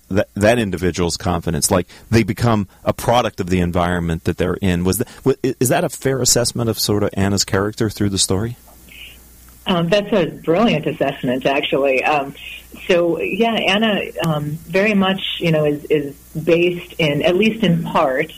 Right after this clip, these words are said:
Speaker 2: in, um, me starting out in my career and feeling like, you know, I, I had to prove something and be the smartest person in the room, especially,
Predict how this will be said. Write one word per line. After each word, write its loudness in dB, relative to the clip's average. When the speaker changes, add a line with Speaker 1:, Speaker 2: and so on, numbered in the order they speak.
Speaker 2:
in, 0
um, -2
me 4
starting 4
out 2
in 0
my 0
career 0
and 0
feeling 2
like, 0
you 0
know, 2
I, 0
I 2
had 0
to -2
prove 0
something -2
and 4
be 2
the 0
smartest -2
person 0
in 2
the 2
room, 2
especially, 2